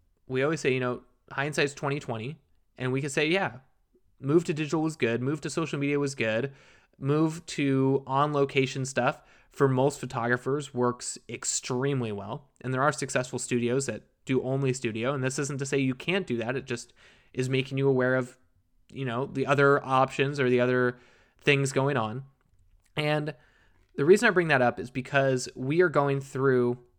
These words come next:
an event right now, which is shift to personal brand and needing to adapt our marketing strategies.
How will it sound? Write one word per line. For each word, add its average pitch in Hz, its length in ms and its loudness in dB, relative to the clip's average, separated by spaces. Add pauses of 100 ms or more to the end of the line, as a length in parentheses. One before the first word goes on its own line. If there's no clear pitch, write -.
(300)
an 143 120 -2
event 120 360 -2 (100)
right 113 360 -4
now, 110 400 -8 (380)
which 139 280 2
is 104 540 -6 (920)
shift - 480 -2 (460)
to - 100 -12
personal 147 400 -2
brand 123 400 -2 (800)
and 135 400 2
needing 135 540 -2
to 139 200 -4
adapt 117 640 0 (240)
our 123 100 -2
marketing 113 640 -4 (120)
strategies. - 760 -10